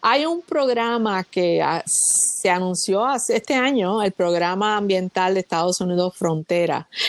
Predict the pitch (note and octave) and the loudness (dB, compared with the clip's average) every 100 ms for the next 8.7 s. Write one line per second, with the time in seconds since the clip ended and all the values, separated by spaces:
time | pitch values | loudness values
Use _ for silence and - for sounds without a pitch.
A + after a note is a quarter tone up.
0 | - - F3 F3 - A3 G3+ G#3+ A3 G#3+ | -4 -2 0 0 -2 -2 0 2 2 2
1 | F3+ D#3 E3+ D#3+ D3+ - E3 E3 - G#3 | 0 -2 -2 0 -2 -4 -2 -2 0 0
2 | F#3+ - E3+ F#3+ G#3+ - E3+ D3+ D#3+ - | 0 2 2 2 0 0 -2 0 0 -2
3 | D#3+ F3+ D#3+ - - - D3+ D3+ D3 C#3 | 0 0 0 -2 -6 0 0 0 0 -2
4 | C3 - D3+ C#3+ C#3 F3+ F#3 E3 D3 D3+ | -4 -2 0 0 0 -2 0 0 0 0
5 | - D#3+ F3+ F3+ D#3+ C#3 C3+ C3 B2 - | -2 0 0 0 0 0 0 0 -2 -2
6 | B2 A#2 C#3 - - - - - G#3 - | 0 0 -2 -6 -8 -8 -2 0 0 0
7 | A#3+ A#3+ C4 D#4 D4 C4 A3+ A3 A3 G#3+ | 0 2 0 -2 0 0 0 0 0 -2
8 | G#3 _ - F#3 F3+ E3+ F3+ | -6 _ 0 2 2 2 0